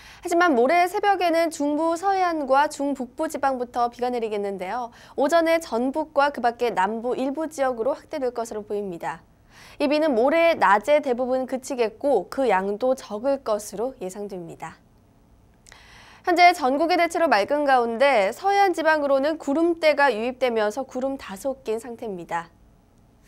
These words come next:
내일 우리나라는 서해상에서 동진하는 고기압의 영향을 받겠는데요. 특히 상층에 찬 공기가 내려오면서 기온이 큰 폭으로 떨어지겠습니다.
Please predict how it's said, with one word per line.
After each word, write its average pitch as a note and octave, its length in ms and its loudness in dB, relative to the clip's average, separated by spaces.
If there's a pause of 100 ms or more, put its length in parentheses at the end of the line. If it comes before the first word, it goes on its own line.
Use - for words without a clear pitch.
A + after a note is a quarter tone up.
(420)
내일 C4 240 4
우리나라는 D4 580 2
서해상에서 F#4 640 -2
동진하는 C4+ 680 -2
고기압의 B3+ 720 0
영향을 A#3 380 -4
받겠는데요. G#3+ 840 -6 (440)
특히 E4+ 300 2
상층에 F#4 560 -2
찬 F4 260 -6
공기가 C4+ 380 0
내려오면서 G#3 840 0
기온이 A#3 380 -6
큰 F4+ 380 -6
폭으로 F#3+ 440 -6
떨어지겠습니다. F#3+ 880 -12